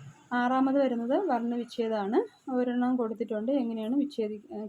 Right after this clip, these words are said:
വിച്ഛേദിച്ചെഴുതേണ്ടത്. അതും മൂന്നെണ്ണം കൊടുത്തിട്ടുണ്ട്, അത് മൂന്നും ആൻസർ ചെയ്യുക. അടുത്ത് വരുന്നത് നീച്ചെ ലിഖിയ ശബ്ദോം കാ ശുദ്ധ രൂപ്, അത് ശരിയായ പദം എഴുതാനാണ്. അവിടെ മൂന്നെണ്ണം കൊടു-, കൊടുത്ത് രണ്ട് രണ്ട് ഓപ്ഷൻ വീതം കൊടുത്തിട്ടുണ്ട്, മൊത്തം മൂന്നെണ്ണം.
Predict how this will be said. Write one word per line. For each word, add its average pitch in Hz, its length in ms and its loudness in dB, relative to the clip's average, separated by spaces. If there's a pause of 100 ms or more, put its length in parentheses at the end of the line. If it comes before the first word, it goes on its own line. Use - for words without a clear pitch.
(100)
വിച്ഛേദിച്ചെഴുതേണ്ടത്. 202 1000 -2 (520)
അതും 240 300 2
മൂന്നെണ്ണം 240 440 2
കൊടുത്തിട്ടുണ്ട്, 208 520 -2 (180)
അത് 226 120 -2
മൂന്നും 214 340 -2
ആൻസർ 190 300 -6
ചെയ്യുക. 160 320 -8 (760)
അടുത്ത് 247 240 -2
വരുന്നത് 247 400 2 (160)
നീച്ചെ 254 420 4
ലിഖിയ 262 300 4
ശബ്ദോം 233 420 -2
കാ 269 200 -2
ശുദ്ധ 262 420 0
രൂപ്, 180 240 -2 (180)
അത് - 160 -8
ശരിയായ 247 440 2
പദം 208 300 0
എഴുതാനാണ്. 180 440 -2
അവിടെ 233 220 -4
മൂന്നെണ്ണം 226 420 0
കൊടു-, - 260 -8
കൊടുത്ത് 208 420 -6
രണ്ട് 233 260 0
രണ്ട് 247 260 2 (100)
ഓപ്ഷൻ 226 300 -6
വീതം 220 220 -4
കൊടുത്തിട്ടുണ്ട്, 202 480 -4 (100)
മൊത്തം 233 300 -4
മൂന്നെണ്ണം. 208 500 -2